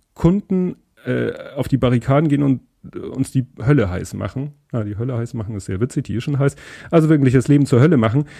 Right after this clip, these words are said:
ähm, verstehe ich nicht. Und ich, das ist meine Meinung, mein Rant, wenn man so will, zum Thema Picasa oder eben allgemeiner gesprochen zur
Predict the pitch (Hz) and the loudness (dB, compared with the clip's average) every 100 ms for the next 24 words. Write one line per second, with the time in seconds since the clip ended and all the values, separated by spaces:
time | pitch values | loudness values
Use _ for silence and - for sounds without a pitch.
0 | - _ - 131 131 - - - - 62 | -20 _ 0 2 2 -2 -6 -10 -18 -20
1 | 64 - 131 - 92 - 85 - - 107 | -20 -4 -2 -2 -6 -8 -12 -14 -8 -4
2 | 101 95 - 123 - 127 120 92 _ _ | -4 -6 -12 -18 -18 -18 -16 -18 _ _
3 | _ _ _ - 104 110 - 107 117 147 | _ _ _ -6 -6 -8 -8 -2 0 2
4 | 131 131 135 131 113 104 120 135 127 110 | 2 2 2 0 0 0 2 0 -4 -2
5 | 107 120 135 127 123 113 123 113 120 113 | 0 2 0 -2 -2 0 -2 2 2 2
6 | - 107 - 113 110 - 107 120 123 135 | -2 -4 -2 -2 -2 -4 -4 0 2 2
7 | 135 135 - 117 113 110 110 113 107 104 | 0 -2 -4 -2 -2 0 -2 -2 -2 -2
8 | 104 110 113 104 - 110 110 104 - 104 | -2 -2 -2 -2 -4 -4 -4 -4 -2 -2
9 | 104 | -2